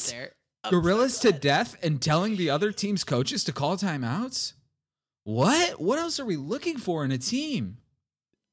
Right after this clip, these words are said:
Speaker 2: This is it. We have arrived. Everyone, get on board. I'm so into, and th-, D'Angelo Russell,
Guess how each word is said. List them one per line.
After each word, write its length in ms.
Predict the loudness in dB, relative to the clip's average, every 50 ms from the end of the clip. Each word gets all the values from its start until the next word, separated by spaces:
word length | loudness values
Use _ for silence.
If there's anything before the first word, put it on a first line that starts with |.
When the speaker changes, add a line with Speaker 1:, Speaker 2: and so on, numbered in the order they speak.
| -12 -12 -8 -4
Speaker 2:
This 200 | -4 -2 -2 0
is 200 | 0 0 0 0
it. 260 | -2 -2 -2 -4 -6 -6 -6
We 160 | -6 -4 -4
have 120 | -4 -4
arrived. 760 | -2 -2 -2 -2 -2 -2 -2 -2 -2 -2 -2 -4 -6 -10 -18 -20 _ _ _ _ _
Everyone, 460 | -4 -2 -2 0 0 0 0 0 0
get 240 | -2 -2 -2 0 0
on 200 | 0 -2 -2 -2
board. 300 | -2 -2 -2 -2 -2 -2
I'm 220 | -2 -4 -6 -4 -4
so 480 | -4 -6 -6 -6 -6 -4 -2 -2 -4
into, 320 | -4 -6 -10 -14 -14 -16 -18 -20 _ _ _ _ _
and 180 | -8 -8 -8 -8
th-, 100 | -12 -16 -18 _ _ _ _ _
D'Angelo 420 | -2 0 0 0 0 0 0 0 0
Russell, 500 | 2 2 2 2 0 -2 -4 -6 -8